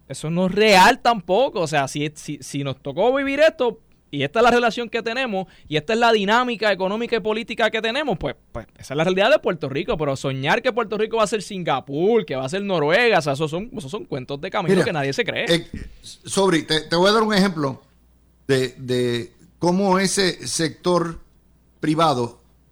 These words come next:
Speaker 2: eh, la cobardía que tienen. Ahora mismo hay un debate, no un debate,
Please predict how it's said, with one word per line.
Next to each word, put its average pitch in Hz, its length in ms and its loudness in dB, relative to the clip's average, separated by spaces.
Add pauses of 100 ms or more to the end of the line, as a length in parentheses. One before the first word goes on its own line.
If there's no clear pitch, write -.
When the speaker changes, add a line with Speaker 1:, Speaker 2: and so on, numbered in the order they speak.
Speaker 2:
eh, 113 180 -16
la 135 240 0
cobardía 139 580 2
que 123 100 -4
tienen. 98 400 -8 (580)
Ahora 185 220 2
mismo 233 260 2
hay 202 120 2
un 214 140 2
debate, 180 460 2 (800)
no 143 120 0
un 240 100 0
debate, 165 480 2